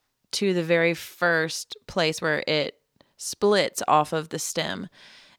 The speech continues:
And so we had three bushes in front of our house that were just a stem and three little twigs sticking out for the entire winter.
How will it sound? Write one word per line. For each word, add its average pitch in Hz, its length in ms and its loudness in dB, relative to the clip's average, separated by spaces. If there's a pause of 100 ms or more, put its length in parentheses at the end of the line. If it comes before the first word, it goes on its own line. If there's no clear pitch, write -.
And 190 160 0
so 175 340 4
we 175 140 0
had 165 240 0
three 190 160 4
bushes 175 580 2
in 160 180 -6
front 165 200 -4
of 165 80 -2
our 160 100 4
house 160 300 2
that 160 180 0
were 156 100 0
just 151 360 0
a - 100 -6
stem 202 480 2
and 165 160 -4
three 175 180 0
little 175 200 2
twigs 156 400 -2
sticking 156 340 -4
out - 300 -4 (340)
for 185 160 2
the 180 180 0
entire 165 800 0
winter. 156 540 -4